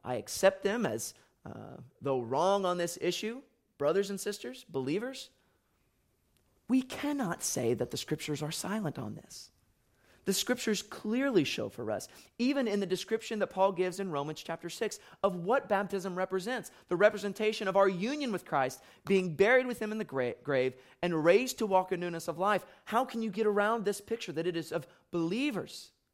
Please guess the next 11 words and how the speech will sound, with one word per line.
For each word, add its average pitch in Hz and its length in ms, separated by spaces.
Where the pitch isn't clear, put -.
of 165 80
those 196 220
who 190 100
are 180 80
united 170 520
with 226 140
Christ 120 340
in 127 60
his 131 160
death, 151 380
burial, 127 560